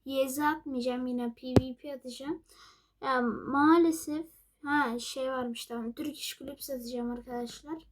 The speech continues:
İlk videodaki gibi. Aslında dur lan.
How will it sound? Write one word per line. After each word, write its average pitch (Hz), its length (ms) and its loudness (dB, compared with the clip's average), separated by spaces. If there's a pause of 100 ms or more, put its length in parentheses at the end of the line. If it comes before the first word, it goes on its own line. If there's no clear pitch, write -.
(460)
İlk 254 240 -12
videodaki 247 1000 -4 (180)
gibi. 247 360 -2 (1600)
Aslında 294 560 0
dur 349 160 2
lan. 285 300 0